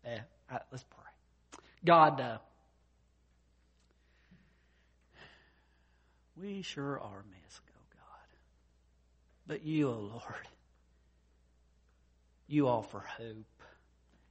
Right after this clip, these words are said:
And as we've done this overview of prophecy, we know what the final word is.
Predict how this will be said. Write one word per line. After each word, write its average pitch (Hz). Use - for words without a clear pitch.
And 147
as 139
we've 160
done 151
this 143
overview 147
of 143
prophecy, 101
we 147
know 139
what 113
the -
final 107
word 139
is. 131